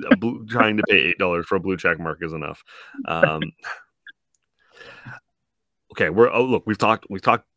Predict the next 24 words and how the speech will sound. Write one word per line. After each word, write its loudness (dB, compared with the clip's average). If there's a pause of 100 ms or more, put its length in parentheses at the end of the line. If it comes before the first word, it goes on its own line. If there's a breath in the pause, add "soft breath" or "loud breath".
politics. 2 (760)
Check. -6
Talk 0
pa-, 2
we -8
talked -4
pop 0
culture. 0
Check. -2
The -6
only 0
thing 2
I'm 2
missing -4
from -2
my -2
show -2
is -10
parenting. -8
So -10
let's -4
dive -2
into -8
that. -8